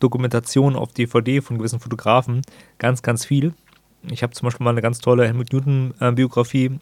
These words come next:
geschenkt bekommen. Fand ich sehr spannend. Ich mag Biografien. Also sowas ist eine, eine gute Sache, aber man muss da auch ein bisschen Recherche betreiben, welche Fotografen oder welche Sachen findet der zu Beschenkende gut. Dann jetzt nochmal zum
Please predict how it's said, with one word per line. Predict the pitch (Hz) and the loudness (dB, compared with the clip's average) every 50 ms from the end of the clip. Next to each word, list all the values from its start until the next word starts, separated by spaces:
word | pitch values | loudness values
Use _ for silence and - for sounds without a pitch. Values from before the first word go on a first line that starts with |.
| _ _ - | _ _ -14
geschenkt | - 110 113 - - 127 127 | -10 -10 -8 -4 -4 -4 -4
bekommen. | - 135 - - 135 131 135 135 123 - _ _ _ _ _ _ _ _ _ _ _ _ _ _ _ _ _ - - | -4 -4 -2 0 0 2 0 -2 -2 -6 _ _ _ _ _ _ _ _ _ _ _ _ _ _ _ _ _ -20 -6
Fand | - 139 135 | -2 0 0
ich | 127 | 2
sehr | - 127 127 | 2 2 2
spannend. | 120 - - 120 131 143 147 - _ _ - | 2 2 0 0 0 -2 -4 -6 _ _ -18
Ich | - 123 - | -14 -4 0
mag | 123 123 131 | 0 0 2
Biografien. | - 143 131 127 131 127 - - 131 131 135 - _ _ - - - - - - - - _ _ _ _ _ _ _ - | 2 0 0 2 0 0 0 -4 -4 -4 -6 -8 _ _ -20 -20 -20 -20 -20 -20 -20 -20 _ _ _ _ _ _ _ -10
Also | 117 113 | -10 -6
sowas | 110 120 127 127 135 139 - - | -4 -2 0 2 0 0 0 -4
ist | - - | -8 -6
eine, | 135 131 127 123 123 127 | -4 -2 -2 -2 -2 -4
eine | - 123 123 127 120 | -4 -4 -4 -4 -4
gute | 113 131 127 123 | -4 -4 -4 -2
Sache, | 113 117 117 117 - 139 131 117 - - | -2 0 0 2 2 2 0 0 -4 -10
aber | - - - - 117 123 120 | -16 -8 -6 -2 0 0 0
man | 120 123 | 0 0
muss | 127 127 - | -4 -4 -4
da | - - | -4 -4
auch | - - - - _ _ - - | -4 -6 -6 -12 _ _ -6 -4
ein | 123 113 - - - | -4 -4 -6 -10 -4
bisschen | 123 131 127 - 147 120 | -4 -2 0 0 -2 -2
Recherche | 123 - - 123 127 127 - | -2 -2 0 0 0 -2 -2
betreiben, | 143 127 - - - 123 123 127 127 127 120 - - _ _ _ _ | -6 -6 -6 -4 -2 -2 0 0 -2 -4 -6 -10 -16 _ _ _ _
welche | - - 120 120 - - - 120 120 - | -18 -14 -12 -12 -12 -2 -2 -2 -2 -2
Fotografen | - - 131 123 - - 113 120 123 - 131 | -4 -6 -6 -6 -4 -2 0 0 0 0 -4
oder | 120 | -4
welche | 113 117 - - | -4 -8 -8 -8
Sachen | 123 113 117 | -8 -8 -8
findet | 113 - - 117 120 123 120 - - - - _ - | -10 -10 -8 -6 -6 -6 -6 -8 -12 -18 -14 _ -4
der | 117 117 117 117 113 - - _ - - _ _ | -2 0 0 0 -2 -4 -8 _ -20 -20 _ _
zu | - - 123 117 | -8 -6 -4 -4
Beschenkende | 117 113 - 117 123 120 - 135 117 120 120 117 | -4 -4 -2 -2 -2 0 -2 0 0 0 0 -2
gut. | 113 - - 147 143 120 - - - - _ _ _ _ _ _ _ _ _ _ _ _ | -2 0 2 2 2 2 -2 -8 -16 -20 _ _ _ _ _ _ _ _ _ _ _ _
Dann | - 117 107 104 110 135 147 147 123 | -12 -4 -2 0 0 0 -2 -2 -2
jetzt | 117 131 123 - - | -4 -4 -4 -2 -2
nochmal | 147 135 135 139 143 139 | -2 0 0 0 0 0
zum | - - 135 131 127 123 120 123 | -2 -2 -2 -2 -2 -2 -4 -6